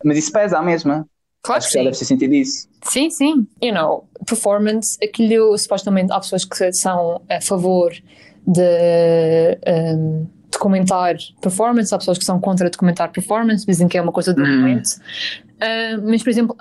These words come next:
Speaker 2: nem toda a gente é capaz de ir assistir performances e às vezes, ehm, são coisas que se apaga ao longo do tempo. E às vezes, e, e há, esse é o objetivo de muitas delas. Mas eu acho que se fosse todo performance,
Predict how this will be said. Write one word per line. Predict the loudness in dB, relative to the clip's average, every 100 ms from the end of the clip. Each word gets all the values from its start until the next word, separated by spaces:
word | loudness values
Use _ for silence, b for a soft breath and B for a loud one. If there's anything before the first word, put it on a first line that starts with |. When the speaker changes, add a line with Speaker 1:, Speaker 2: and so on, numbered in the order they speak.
| 0
Speaker 2:
nem | 2 2
toda | 0 0
a |
gente | 0 0 0 -2
é |
capaz | -2 -2 0 0 0
de | 0 2
ir | 2 2 0
assistir | -2 -2 -4
performances | -2 -2 2 2 2 -2 -8 -8
e | -8 -4 -2
às | -2
vezes, | -4 -4 -4 -6 -2
ehm, | 0 0 0 0 -2 -2
são | -4 -2
coisas | 0 0
que | -2 -6
se | -4 -4
apaga | -2 -2 0 0 0 2
ao | 0
longo | 0 0
do | -2
tempo. | 0 0 0
E | -4
às | 0
vezes, | 0 0
e, | -2 0
e | 0
há, | 2
esse | 0 0
é |
o | -2
objetivo | -2 -2 -4
de | -2
muitas | -2 -2 0
delas. | 0 0 -4 -12 B B B B _
Mas | 2 2 2
eu | 2
acho | -2 -8 _ _ _ _ -2
que | 2 2
se | -2 -6 -2
fosse | -2 -2
todo | 0 2 2 2 0
performance, | -4 0 0 2 2 0